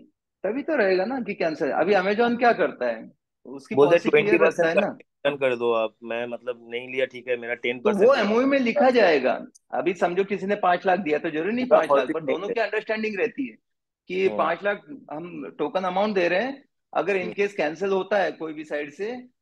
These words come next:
Speaker 1: तो वो दो लाख तो नॉन रिफंडेबल है, तीन लाख आपको refund हो जाएगा।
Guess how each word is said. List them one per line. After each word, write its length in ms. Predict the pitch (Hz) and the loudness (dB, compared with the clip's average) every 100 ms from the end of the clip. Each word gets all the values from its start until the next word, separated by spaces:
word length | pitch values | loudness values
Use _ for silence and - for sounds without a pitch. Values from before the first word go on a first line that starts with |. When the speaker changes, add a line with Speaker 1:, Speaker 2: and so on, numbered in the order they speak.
| _ | _
Speaker 1:
तो 120 | 185 196 | -8 -2
वो 260 | 208 247 | 0 0
दो 200 | 202 175 | -2 -4
लाख 220 | 180 202 202 _ - | -2 -2 -4 _ -4
तो 320 | 214 220 220 - - | 0 0 -2 -8 -16
नॉन 300 | 151 165 196 | -8 -6 -4
रिफंडेबल 500 | 208 214 214 220 240 | -6 -4 -2 0 0
है, 80 | 262 | -2
तीन 240 | 226 180 | -4 -6
लाख 180 | 180 180 | -6 -4
आपको 220 | 175 - | -4 -4
refund 320 | 214 214 185 | -6 -4 -4
हो 60 | 147 | -4
जाएगा। 420 | 135 127 120 117 | -4 -4 -6 -10